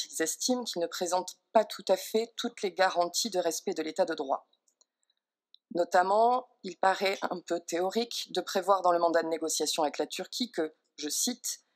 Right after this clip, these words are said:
plusieurs autorités publiques indépendantes chargées de la protection des données auront à surveiller l'usage fait par la Turquie des données personnelles et devront veiller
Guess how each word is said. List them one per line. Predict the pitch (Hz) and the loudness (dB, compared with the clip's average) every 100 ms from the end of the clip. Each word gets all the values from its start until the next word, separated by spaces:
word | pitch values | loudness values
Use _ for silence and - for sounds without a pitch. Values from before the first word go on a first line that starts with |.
| _ _ _ _ | _ _ _ _
plusieurs | - 226 233 214 | -2 2 2 2
autorités | 208 220 214 226 | 0 -2 -4 -4
publiques | 220 233 196 214 | -4 -6 -6 2
indépendantes | 185 175 190 196 226 269 - - | 2 2 0 4 4 4 0 0
chargées | - 214 196 208 | 4 4 4 2
de | |
la | 175 | 2
protection | - 220 214 196 - 202 | 2 -2 -2 -2 -2 -2
des | 180 | -2
données | 185 196 220 262 - | -4 -2 0 0 0
auront | 202 202 208 | 0 2 2
à | 170 | 0
surveiller | - - 226 220 208 208 | 0 0 0 -2 -2 -4
l'usage | 175 165 165 - | -4 2 2 2
fait | - 233 | -2 -2
par | 220 170 | 0 0
la | 160 | -2
Turquie | - 202 - 262 | -4 -8 -6 -6
des | 233 165 | -2 -2
données | 202 208 | -2 -2
personnelles | 180 175 - 165 165 208 233 - - - _ - | -2 -2 0 2 2 0 -8 -18 -20 -20 _ -4
et | |
devront | 185 202 190 190 | -2 0 0 -2
veiller | 180 226 196 190 226 302 | 0 0 0 -2 -2 -4